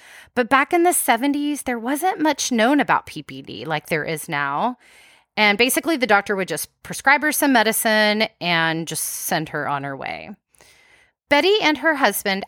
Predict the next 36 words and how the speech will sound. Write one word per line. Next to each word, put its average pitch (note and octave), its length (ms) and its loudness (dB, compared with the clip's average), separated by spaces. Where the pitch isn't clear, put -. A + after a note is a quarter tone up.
Alan C4+ 380 4
Gore, D#3 560 0
settled B3 420 0
in A#3 100 2
a G3 60 2
modest C#4+ 500 0
family D#4 360 2
home G3 580 -2
with E3+ 300 -4
their E3+ 300 2
two - 280 -8
daughters. - 640 -8
Okay, G#3 200 2
so G#3 120 -4
now G3+ 120 4
we've B3 160 0
got B3+ 160 2
the A3+ 60 -2
Montgomerys G#3 600 2
living A3+ 240 0
in C4 120 2
Lucas, F#3 460 -2
which F#3+ 140 -4
is E3 100 -6
about E3+ 240 2
five D#3 220 2
minutes F#3 280 -4
from B3+ 160 -2
Wiley. D#3+ 380 2
We've F3+ 240 -6
got F3 220 2
the F3+ 80 -2
Gores F#3+ 420 0
living G3 280 0
in B3 120 2
Wiley. D#3+ 480 2